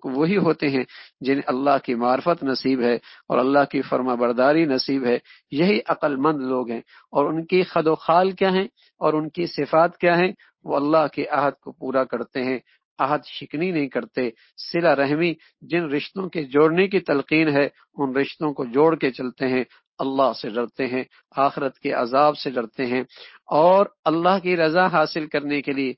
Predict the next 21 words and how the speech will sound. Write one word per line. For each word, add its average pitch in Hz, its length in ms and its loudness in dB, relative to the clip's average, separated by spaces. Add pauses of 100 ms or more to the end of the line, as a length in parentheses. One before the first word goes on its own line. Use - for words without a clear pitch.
(360)
صبر 160 220 2
اور 147 120 0
استقامت 139 680 -2
سے 139 220 -8
کام 135 280 -4
لیتے 127 300 -4
ہیں، 123 180 -4 (300)
نماز 135 500 0
کا 139 120 -2
اہتمام 127 540 -2
کرتے 120 360 -6
ہیں، 127 180 -2 (280)
اللہ 143 400 2
کا 143 100 2
دیو 156 380 4
و 156 40 2
مال 160 320 4 (300)
اللہ 156 360 2
کے 151 120 0
راستے 156 420 2
میں 165 160 0